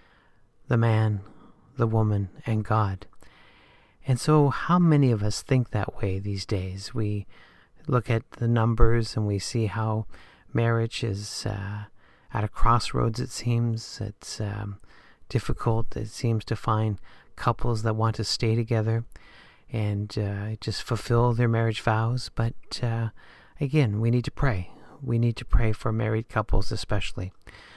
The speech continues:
for a beautiful grace, uh, to enter in, f-, to just be fortified by the sacraments, and that, uh, married couples encourage one another.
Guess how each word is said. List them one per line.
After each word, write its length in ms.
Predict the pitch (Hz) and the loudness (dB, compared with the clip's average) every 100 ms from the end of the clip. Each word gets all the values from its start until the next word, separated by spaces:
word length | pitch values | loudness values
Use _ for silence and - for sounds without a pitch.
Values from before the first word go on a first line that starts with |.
| - - | -20 -16
for 400 | - 117 110 110 | -4 -2 0 -2
a 60 | 110 | 0
beautiful 420 | 127 120 - 117 | 2 0 0 -2
grace, 680 | - 113 110 110 - - - - - - - - | 2 2 2 -2 -6 -10 -14 -18 -18 -20 -12 -6
uh, 240 | 101 104 - | -4 -4 -2
to 120 | 110 | 0
enter 340 | 107 113 120 | 0 2 2
in, 400 | 110 107 107 104 - | 4 2 0 -4 -10
f-, 160 | - - | -16 -12
to 320 | - 110 101 | -6 -4 -4
just 380 | - 110 - - | -4 -6 -8 -8
be 100 | 110 | -8
fortified 640 | 101 - 127 117 - 110 110 | -4 2 4 4 2 2 2
by 140 | 110 | 0
the 100 | 104 | 0
sacraments, 720 | - 107 101 110 104 113 - - - - - - - - | 0 -2 -4 -6 -6 -6 -12 -18 -20 -20 -20 -20 -14 0
and 320 | 156 165 175 | 2 4 2
that, 460 | - 175 180 - 160 | 0 -2 -2 -4 0
uh, 240 | 156 151 | 0 2
married 380 | 147 151 160 - | 2 2 2 0
couples 440 | 160 - 151 135 | 0 4 4 4
encourage 480 | 147 - 156 143 - | -2 2 4 4 4
one 140 | 104 | 4
another. 400 | 98 98 98 95 | 2 0 -4 -8